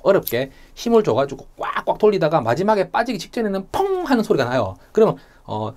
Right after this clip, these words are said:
저같이 <laughs> 심약한 사람들은 깜짝깜짝 놀랍니다. 예. 어, 그런 기능들이 있으니까, 음, 너무 중재의 저가 레귤레이터보다는 조금 이름 있는 제품의 레귤레이터를 구매를 하셔가지고 조금 안전한 에이치피에이 생활을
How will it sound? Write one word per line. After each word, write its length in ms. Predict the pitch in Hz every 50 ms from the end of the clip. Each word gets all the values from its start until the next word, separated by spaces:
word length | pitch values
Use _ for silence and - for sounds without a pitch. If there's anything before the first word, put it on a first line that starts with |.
| - -
저같이 360 | - 120 151 190 - - 113
<laughs> 520 | 107 - - 131 - - - - _ _
심약한 400 | - - - 156 160 170 165 175
사람들은 400 | 151 123 101 101 98 95 92 92 -
깜짝깜짝 520 | - - 160 - 160 165 - - - 135
놀랍니다. 440 | 90 85 85 87 90 90 - - - - -
예. 160 | 120 - - - - - - - - -
어, 180 | - - 110 113
그런 640 | - - 233 262 277 285 269 262 262 262 262 233
기능들이 400 | - - 175 190 196 185 170 135
있으니까, 720 | 113 - 120 - 233 220 175 - 107 117 135 113 87 - - _ - - - _ _ -
음, 300 | 117 117 117 120 117 107
너무 340 | 110 120 165 214 220 214 214 - - - - - _ -
중재의 760 | - 117 117 110 131 170 185 185 190 185 180 180 185 185 180 - - _
저가 280 | - - 220 - - -
레귤레이터보다는 1000 | - 117 107 120 127 135 139 - - 104 - 135 131 104 90 107 113 90 82 82 - - - _ -
조금 340 | - - - - 156 135 165
이름 220 | 190 196 190 139
있는 160 | 107 107 107
제품의 360 | 104 - 101 - - 113 107 95
레귤레이터를 480 | 95 95 107 110 123 127 127 110 98
구매를 340 | - - - 104 113 139 160
하셔가지고 680 | 170 - 196 220 214 165 120 101 90 - - 95 98 -
조금 240 | - 131 - - -
안전한 420 | 107 107 117 113 175 196 220 220 170
에이치피에이 520 | 113 110 110 - - - - - 147 127
생활을 440 | - - 135 120 107 98 113 147